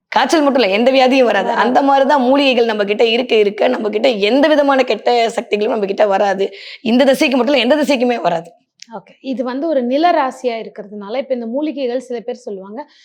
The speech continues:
Speaker 2: நெருப்பு, நிலம், காற்று, நீர்னு பிரிக்கும் போது நில ராசின்னா இதை நான் நிலத்துல தான் வச்சு பயன்படுத்தணுமா, இல்ல இதை கையில வச்சுக்கலாமா,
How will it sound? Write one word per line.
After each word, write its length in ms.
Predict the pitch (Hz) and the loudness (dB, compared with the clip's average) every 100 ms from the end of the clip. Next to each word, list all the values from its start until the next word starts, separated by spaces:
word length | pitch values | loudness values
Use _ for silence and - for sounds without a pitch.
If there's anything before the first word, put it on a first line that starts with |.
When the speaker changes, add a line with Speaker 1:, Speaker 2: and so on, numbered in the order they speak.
| _ - | _ -4
Speaker 2:
நெருப்பு, 340 | 247 285 - 302 269 | 0 0 -2 -6 -4
நிலம், 320 | 233 233 269 311 - - | -4 -4 -6 -12 -14 -8
காற்று, 340 | 220 226 - 247 240 | -6 -8 -10 -8 -4
நீர்னு 340 | 339 311 269 233 | -4 -4 -6 -6
பிரிக்கும் 320 | 214 220 196 | -8 -10 -12
போது 220 | 185 233 294 - _ 254 | -8 -8 -8 -12 _ -4
நில 180 | 277 320 294 | 0 2 2
ராசின்னா 420 | 262 262 240 277 | -2 -4 -8 -8
இதை 120 | 233 220 | -8 -8
நான் 160 | 214 214 | -6 -4
நிலத்துல 360 | 247 269 269 220 | -4 -2 -2 -2
தான் 100 | 233 214 | -4 -8
வச்சு 180 | - 202 | -12 -16
பயன்படுத்தணுமா, 760 | 196 202 190 180 185 175 180 185 - _ _ 247 | -14 -14 -14 -16 -16 -18 -18 -20 -20 _ _ 0
இல்ல 160 | 285 269 | 2 2
இதை 100 | 233 226 | 0 -2
கையில 320 | 247 247 196 | -2 -4 -8
வச்சுக்கலாமா, 500 | - 202 185 185 | -12 -18 -18 -16